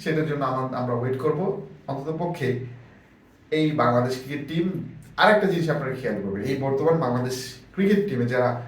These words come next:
আহ, প্লেইং ইলেভেনে থাকে, সেখানে পাঁচ থেকে ছয় জন থাকে। সেই টিম মনে করুন তো কোন টিম?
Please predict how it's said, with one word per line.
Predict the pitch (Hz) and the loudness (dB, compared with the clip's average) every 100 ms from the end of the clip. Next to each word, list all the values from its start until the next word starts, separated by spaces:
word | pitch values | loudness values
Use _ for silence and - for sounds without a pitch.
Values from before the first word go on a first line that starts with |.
| - - - - | -14 -20 -16 -10
আহ, | 120 - | -6 8
প্লেইং | 196 233 226 | 10 10 10
ইলেভেনে | 196 185 151 151 | 6 6 6 2
থাকে, | - 156 | -2 -2
সেখানে | 160 175 170 165 | -2 -2 -2 -2
পাঁচ | 185 - - | -6 -6 -4
থেকে | 202 180 - | 0 0 2
ছয় | 139 143 | 2 2
জন | 180 170 | 2 2
থাকে। | 156 135 110 - - - - - - - - - | 0 0 -4 -8 -16 -20 -20 -20 -20 -20 -20 -18
সেই | - - 196 202 202 | -10 6 10 12 10
টিম | 165 - - - - - - - | 6 2 -2 -10 -18 -20 -18 -4
মনে | 143 151 | 0 4
করুন | 156 160 156 | 4 2 0
তো | 160 | -2
কোন | 170 170 | 0 0
টিম? | 190 214 - | 0 0 -2